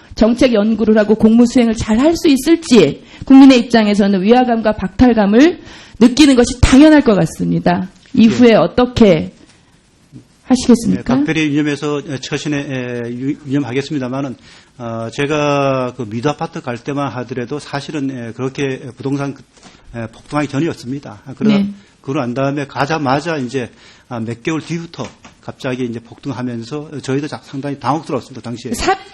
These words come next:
Speaker 1: 약자와 취약계층을
Speaker 2: 예, 거-,
Speaker 1: 어떤
Speaker 2: 거기에 대해서는 제가, 예, 앞으로도, 예, 그 공직에 있는 동안은 계속해서, 예, 각별히 챙기면서 함께 그 아픔을 나누고 그들의 어떤 이 삶을 유-, 예, 또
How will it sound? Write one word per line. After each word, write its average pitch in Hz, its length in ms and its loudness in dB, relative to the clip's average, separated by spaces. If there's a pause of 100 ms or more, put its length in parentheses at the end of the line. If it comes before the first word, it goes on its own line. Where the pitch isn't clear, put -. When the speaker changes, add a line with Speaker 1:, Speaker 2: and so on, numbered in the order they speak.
Speaker 1:
약자와 269 460 -20
취약계층을 - 680 -20
Speaker 2:
예, 127 60 -10
거-, 139 120 0
Speaker 1:
어떤 - 200 -6 (320)
Speaker 2:
거기에 151 240 0
대해서는 151 460 0
제가, 143 300 -2
예, 139 60 -12
앞으로도, 135 640 -6
예, 113 420 -12
그 117 180 -10
공직에 135 320 -4
있는 131 200 -4
동안은 127 340 -6
계속해서, 123 680 -8
예, 135 100 -16
각별히 131 380 -8
챙기면서 156 680 -12 (320)
함께 143 640 -6
그 120 240 -10
아픔을 127 300 -10
나누고 113 440 -10 (240)
그들의 139 300 -4
어떤 135 180 -6
이 131 60 -4
삶을 147 400 -6
유-, 139 160 -8
예, 117 320 -10
또 117 260 -14